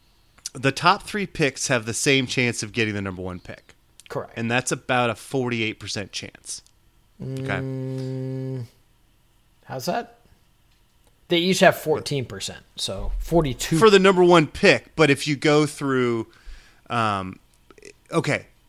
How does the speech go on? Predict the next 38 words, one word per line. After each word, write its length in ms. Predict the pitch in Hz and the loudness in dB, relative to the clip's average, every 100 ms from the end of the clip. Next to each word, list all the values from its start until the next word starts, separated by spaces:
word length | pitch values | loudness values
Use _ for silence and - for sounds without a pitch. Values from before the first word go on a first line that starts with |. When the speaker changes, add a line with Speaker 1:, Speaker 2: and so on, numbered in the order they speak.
| _ | _
Speaker 2:
They 100 | 196 | 6
Speaker 1:
Right. 60 | 190 | 8
Speaker 2:
combined 440 | 190 156 170 185 | 6 6 6 6
Speaker 1:
But 40 | 165 | 4
they're 100 | 143 | 4
Speaker 2:
have 60 | |
a 60 | 131 | 2
forty-two 800 | - 170 170 151 123 - 160 151 | -2 -2 0 0 -4 -4 -2 -2
percent 420 | 135 123 131 107 | -4 -6 -6 -8
chance 300 | - 117 107 | -10 -10 -12
of 80 | 107 | -12
getting 240 | 113 107 | -12 -12
the 80 | 104 | -14
number 180 | 104 98 | -14 -16
one 180 | 98 98 | -18 -18
pick. 160 | 101 | -12
Speaker 1:
The 100 | 131 | -10
top 320 | 123 156 151 - | -2 4 4 2
three. 300 | - 104 - _ _ _ | -8 -10 -14 _ _ _
Speaker 2:
Yes. 360 | 139 117 - - | -16 -16 -16 -12
Speaker 1:
Right. 200 | - - - _ _ _ - | -10 -10 -16 _ _ _ -12
Yes, 300 | 117 - - | -12 -12 -6
top 260 | 127 110 | -6 -6
three. 180 | - - - _ _ - _ - _ _ | -10 -20 -20 _ _ -20 _ -20 _ _
What, 320 | - 156 190 | -12 -4 -2
what 180 | 180 226 | -2 -2
my 140 | 185 170 | 0 0
point 340 | - 196 180 | 2 2 4
is, 480 | 131 110 101 - - _ _ _ _ | 4 2 -2 -6 -8 _ _ _ _
if 200 | 127 - | -6 -4
you 240 | 175 202 185 | -2 2 4
are 180 | 165 | 4
in 200 | 151 147 | 4 2
the 40 | 135 | 0
bottom 400 | 110 131 135 135 | 4 6 6 2
three, 600 | - 127 117 98 92 98 _ _ _ _ _ _ | -6 -6 -4 -4 -6 -12 _ _ _ _ _ _
you 220 | 120 147 | -2 -2
have 640 | 139 131 123 113 107 - | 2 2 4 2 -2 -8